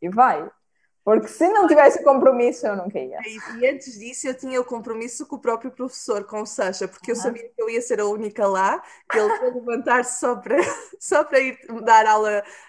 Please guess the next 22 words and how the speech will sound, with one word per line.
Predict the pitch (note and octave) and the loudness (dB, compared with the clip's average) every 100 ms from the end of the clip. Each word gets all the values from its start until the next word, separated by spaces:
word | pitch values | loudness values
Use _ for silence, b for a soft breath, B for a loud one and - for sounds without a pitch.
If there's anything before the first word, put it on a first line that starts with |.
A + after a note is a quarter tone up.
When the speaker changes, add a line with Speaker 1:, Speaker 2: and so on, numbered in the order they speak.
| - | -4
Speaker 2:
ah, | G3 G3+ G3+ | 0 0 0
comigo. | C#4 A3 A3+ A#3 A#3+ D#4 | -4 -4 -4 -6 -2 0
Então | B3 B3 | 0 0
eu, | A3 G3 | -2 -2
"Não, | G3 F3 | -2 -4
não, | E3+ E3+ | -6 -8
tem | G3 F#3+ | -6 -4
mesmo | G3 A3+ G#3+ | -4 -6 -10
que | G3 F3 | -6 -4
ir." | |
<laughs> | - C5 C#5+ C5+ E4+ | -4 -6 -8 -4 4
Speaker 1:
Tal | G3 G3+ | 6 6
e | G#3+ A3+ | 4 4
qual, | B3+ F#3+ D#3+ F3 F#3 | 4 4 2 -4 -10
tal | - F3 | -2 2
e | F3+ | 2
Speaker 2:
Portanto, | G3+ | 0
se | |
Speaker 1:
qual. | G#3 E3+ | -8 -8
Speaker 2:
não | E3+ F4+ F4+ | -8 -6 -6
houver, | C#4+ A#3+ A#3 G#3 G3 F#3 - | -6 -4 -2 0 -2 -4 -4
ahm, | G#3 G3+ G3+ G3 G3+ G3 | 2 4 2 0 -4 -6